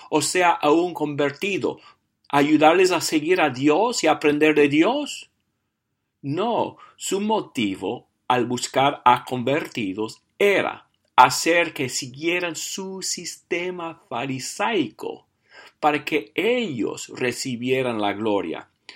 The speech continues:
O sea, querían convertir a otros al farisaísmo y no a Dios.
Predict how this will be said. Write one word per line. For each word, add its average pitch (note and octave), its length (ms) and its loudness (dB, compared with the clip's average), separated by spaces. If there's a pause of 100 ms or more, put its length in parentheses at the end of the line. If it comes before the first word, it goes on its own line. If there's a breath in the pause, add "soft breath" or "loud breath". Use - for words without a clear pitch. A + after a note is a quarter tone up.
(200 loud breath)
O F3 80 -2
sea, G3+ 360 2 (160 loud breath)
querían G3+ 460 0
convertir D3+ 720 0
a C#3+ 220 4
otros G#3+ 460 0
al C3 160 4
farisaísmo G#3+ 1080 2 (540)
y A#2+ 100 -2
no D3 600 -6
a C3+ 400 -4
Dios. A#2 720 -6